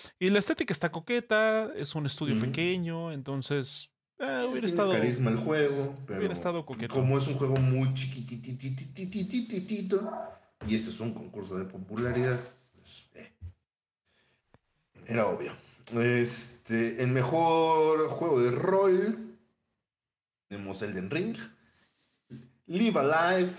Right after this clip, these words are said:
Speaker 2: Live Alive,
Speaker 1: Live
Speaker 2: Live
Speaker 1: Alive.
Speaker 2: Alive.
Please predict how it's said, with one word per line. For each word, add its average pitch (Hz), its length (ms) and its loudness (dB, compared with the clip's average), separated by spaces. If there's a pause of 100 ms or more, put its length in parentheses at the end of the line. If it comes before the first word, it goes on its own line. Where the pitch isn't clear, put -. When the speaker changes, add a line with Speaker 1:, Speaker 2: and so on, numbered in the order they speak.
(120)
Speaker 2:
Live 175 260 0
Alive, 190 300 2 (1080)
Speaker 1:
Live 160 240 0
Speaker 2:
Live 139 160 2
Speaker 1:
Alive. 143 300 4
Speaker 2:
Alive. 143 260 0